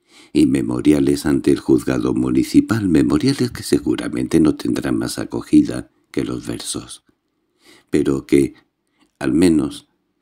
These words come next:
sirven para que la justicia humana, con su cojera y su parsimonia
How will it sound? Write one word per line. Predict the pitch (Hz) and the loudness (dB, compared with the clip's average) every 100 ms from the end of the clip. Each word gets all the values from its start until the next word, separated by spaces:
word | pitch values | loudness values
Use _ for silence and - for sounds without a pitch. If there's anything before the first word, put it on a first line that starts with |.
| _ _ _ | _ _ _
sirven | - - 78 76 | 2 4 4 2
para | 73 64 64 69 | 0 -4 -4 -4
que | 69 | 0
la | 67 | 0
justicia | - 76 71 101 104 69 62 | 2 2 2 0 2 2 0
humana, | 57 65 60 53 | -2 -2 -4 -4
con | - 69 | -2 -2
su | - 67 | 2 0
cojera | - 69 - 76 58 60 | 0 -4 2 2 2 -2
y | 60 | -2
su | 69 - | 0 -2
parsimonia | 62 - - 67 67 62 62 60 - | -4 -4 2 2 2 2 0 -2 -8